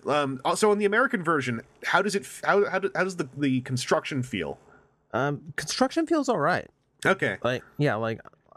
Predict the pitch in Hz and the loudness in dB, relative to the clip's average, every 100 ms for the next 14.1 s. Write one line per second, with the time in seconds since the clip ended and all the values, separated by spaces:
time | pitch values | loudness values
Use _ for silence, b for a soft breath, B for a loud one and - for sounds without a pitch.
0 | - - 143 131 127 139 127 95 135 131 | -18 -6 -2 0 2 0 0 -2 0 2
1 | 131 135 135 127 131 127 117 113 120 - | 2 2 2 2 2 2 0 0 -2 -2
2 | 127 123 117 113 113 120 104 113 110 107 | -2 0 0 0 0 -2 -2 -2 -2 -2
3 | 117 110 107 98 98 104 113 113 110 104 | -2 -2 -4 -4 -2 -2 -2 -2 -2 -2
4 | 110 113 117 117 - 107 98 95 _ _ | 0 -2 -2 -4 -6 -4 -4 -6 _ _
5 | _ - - - _ 120 - - - - | _ -20 -20 -20 _ -6 -6 -12 -20 -20
6 | _ 160 196 208 175 170 - 135 156 131 | _ 0 2 2 2 -2 0 0 2 0
7 | 120 135 131 107 101 98 98 98 _ _ | 0 -2 0 -2 -2 -2 -4 -8 _ _
8 | _ _ 113 110 107 B B 170 254 311 | _ _ -2 -2 -2 B B 0 0 2
9 | 370 311 226 202 165 147 - _ 151 170 | 2 2 0 2 0 0 -6 _ 2 2
10 | 156 233 254 233 - 208 175 151 202 202 | 4 2 2 0 0 0 0 0 0 2
11 | 170 151 151 147 151 - 143 135 139 139 | 0 2 2 2 2 0 0 2 2 0
12 | 117 101 101 127 120 127 123 135 143 143 | -2 -2 0 0 0 0 0 0 0 -2
13 | - B B - 160 185 185 180 175 165 | -6 B B 0 2 4 2 2 0 -2
14 | 151 | -10